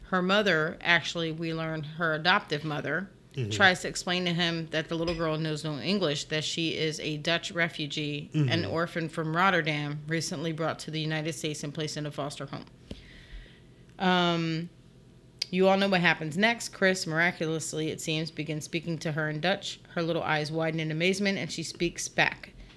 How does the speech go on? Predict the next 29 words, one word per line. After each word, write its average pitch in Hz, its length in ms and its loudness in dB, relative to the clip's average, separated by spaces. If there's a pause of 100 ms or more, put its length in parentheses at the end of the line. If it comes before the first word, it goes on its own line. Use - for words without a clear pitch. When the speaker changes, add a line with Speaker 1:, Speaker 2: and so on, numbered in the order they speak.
(100)
Speaker 1:
"Sinterklaas," 190 880 0 (160)
as 147 100 0
she - 140 -4
squeals 170 380 0
in 175 80 -2
delight. 156 520 2
It's - 160 -6
a 160 60 0
first 185 380 -2
sign 175 280 4
to - 200 -4
us, 156 320 2
the - 120 -4
audience, 151 440 0
that 151 100 -4
there 156 160 2
is 151 80 0
something 156 300 -2
special 196 400 0
about 147 220 2
this 151 140 -6
old 147 260 -4
man. 160 360 4 (480)
Maybe 160 240 0
he 170 160 2
really 190 380 4
is 277 160 2
Santa 139 260 0
Claus. - 400 -4